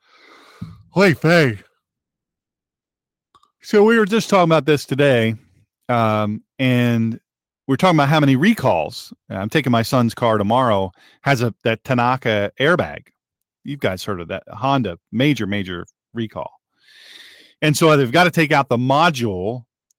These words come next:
uh, that powers the explosive device that powers the airbag. Now, those of you who know me know I was, uh, permanently disabled, hundred percent disabled in a head-on,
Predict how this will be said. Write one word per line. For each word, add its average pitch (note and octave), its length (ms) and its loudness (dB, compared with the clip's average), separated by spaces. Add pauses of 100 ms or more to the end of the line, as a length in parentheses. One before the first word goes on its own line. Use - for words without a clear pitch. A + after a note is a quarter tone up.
(160)
uh, G#2 280 -2
that G#2 240 -6
powers C3 760 0
the A2+ 60 -8
explosive D3+ 640 -2
device G2+ 320 -4
that - 140 -12
powers A2 340 -2
the C3+ 80 -4
airbag. D3+ 340 -2
Now, C3 280 -2 (540)
those E3 220 2
of C3 100 -6
you C3+ 180 -4
who A2+ 120 -4
know F#3+ 240 2
me A#2+ 180 2
know A#2 220 0
I A#2 160 2
was, A2 420 -2
uh, G#2+ 120 -6
permanently C3+ 420 0
disabled, G#2+ 480 -4
hundred C3 140 -4
percent B2 260 -6
disabled G#2 460 -6 (420)
in A#2+ 120 0
a A2+ 40 2
head-on, A2 680 0